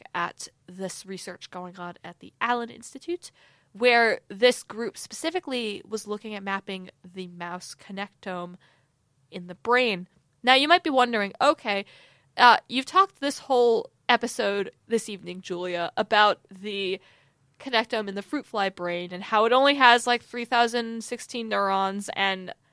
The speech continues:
five hundred thousand synapses. So how does this compare to a mouse brain? Because you've talked about, I have talked about, uh, the human brain and how we know it has its, like,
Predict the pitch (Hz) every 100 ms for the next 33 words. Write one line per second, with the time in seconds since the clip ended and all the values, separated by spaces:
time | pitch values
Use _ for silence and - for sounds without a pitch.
0 | _ - 220 220 226 220 202 202 196 196
1 | 185 170 - - - 180 - - 359 415
2 | - - 294 - 220 214 214 - - 190
3 | 185 185 190 139 170 - - - _ -
4 | 247 247 - 381 403 269 - 262 294 311
5 | 247 233 208 185 175 - - - _ _
6 | _ - 220 196 175 180 _ _ _ _
7 | - 226 294 285 214 196 190 196 185 202
8 | 220 202 214 190 190 202 208 180 175 -
9 | - - - - 202 175 -